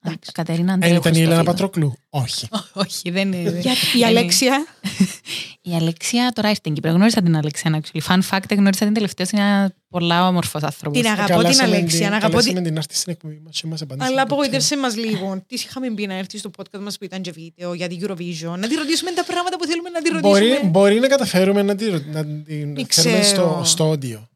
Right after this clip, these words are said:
Speaker 1: Δεν ξέρω, εγώ είχα μάθει και ούλον το χορευτικό μου, το άσπρο μαύρο, έστειλαμε της το και σε βίντεο.
Speaker 2: Είμαι σίγουρη ότι να δεχτεί να έρθει εν τω μεταξύ.
Speaker 1: Ναι, αλλά
Speaker 2: Είδεν το.
Speaker 1: Το βίντεο,
Speaker 3: Δεν ξέρω.
Speaker 2: Το
Speaker 1: το
Speaker 2: μήνυμα.
Speaker 1: Δεν ξέρουμε.
Speaker 3: Το μήνυμα είδεν το, ναι.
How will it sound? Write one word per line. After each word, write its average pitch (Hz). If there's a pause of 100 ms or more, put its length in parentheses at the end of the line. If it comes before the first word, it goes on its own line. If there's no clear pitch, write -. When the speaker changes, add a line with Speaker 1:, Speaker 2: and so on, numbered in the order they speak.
(360)
Speaker 1:
Δεν 302
ξέρω, 220
εγώ 233
είχα 277
μάθει 294
και 311
ούλον 254
το 262
χορευτικό 254
μου, 220
το 226
άσπρο 202
μαύρο, 202
έστειλαμε 208
της 202
το 220
και 214
σε 214
βίντεο. 202
Speaker 2:
Είμαι 247
σίγουρη 285
ότι 233
να 190
δεχτεί 170
να 165
έρθει 156
εν 160
τω 156
μεταξύ. 151
Speaker 1:
Ναι, 403
αλλά 269 (120)
Speaker 2:
Είδεν 190
το. 185 (500)
Speaker 1:
Το 214
βίντεο, 202
Speaker 3:
Δεν 247
ξέρω. 170
Speaker 2:
Το 196
Speaker 1:
το 190
Speaker 2:
μήνυμα. 190 (320)
Speaker 1:
Δεν 277
ξέρουμε. 170
Speaker 3:
Το 185
μήνυμα 190
είδεν 170
το, 147
ναι. 143